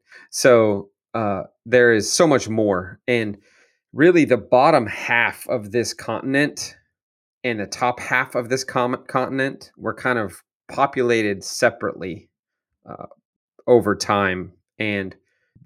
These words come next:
they have intermingled kind of towards the border, but as the further north you get or the further south you get, it's pretty specific until you get up into the wilds and stuff.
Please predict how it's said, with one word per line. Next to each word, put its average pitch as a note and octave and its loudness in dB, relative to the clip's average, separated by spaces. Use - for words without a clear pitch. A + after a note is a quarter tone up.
they A2+ 4
have A2+ 0
intermingled C#3+ 0
kind D3 0
of C3+ -4
towards D3 0
the C3+ -2
border, C#3+ 0
but A2+ 2
as A2+ -2
the A#2+ -6
further B2 0
north B2 -2
you B2+ -8
get C3 4
or - -8
the G2 -8
further G#2 -6
south G2+ -2
you G#2+ -10
get, G#2+ -2
it's G#2+ -12
pretty G#2+ -2
specific G2+ -6
until G#2+ 0
you A#2+ 0
get G#2+ 2
up G#2+ 2
into G#2 -4
the F#2+ -6
wilds G2 0
and F2+ -10
stuff. G2+ -4